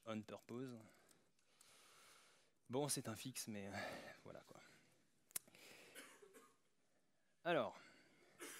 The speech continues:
comment est-ce qu'on commence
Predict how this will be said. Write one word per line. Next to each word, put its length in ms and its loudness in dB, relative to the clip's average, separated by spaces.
comment 400 8
est-ce 120 6
qu'on 120 4
commence 560 6